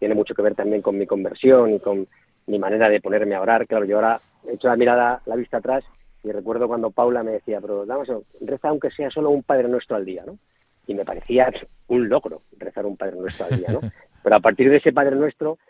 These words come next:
Speaker 1: ese Padre Nuestro llevó a Padre Nuestro y Ave María, Padre Nuestro, Ave María, Gloria, y ahora mismo rezar un rosario es algo <laughs> tan normal, ¿no? O la misa diaria, que uno dice, "Dios mío,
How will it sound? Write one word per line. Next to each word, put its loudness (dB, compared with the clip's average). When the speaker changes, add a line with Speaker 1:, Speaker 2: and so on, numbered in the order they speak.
Speaker 1:
ese -10
Padre 0
Nuestro -4
llevó -2
a -2
Padre -2
Nuestro -6
y -4
Ave -2
María, -8
Padre -8
Nuestro, -6
Ave -8
María, -4
Gloria, -2
y -6
ahora -2
mismo -2
rezar -4
un -2
rosario -6
es -10
algo 0
<laughs> -14
tan 0
normal, -2
¿no? -6
O -6
la -8
misa -4
diaria, -2
que -6
uno -2
dice, -6
"Dios -6
mío, 0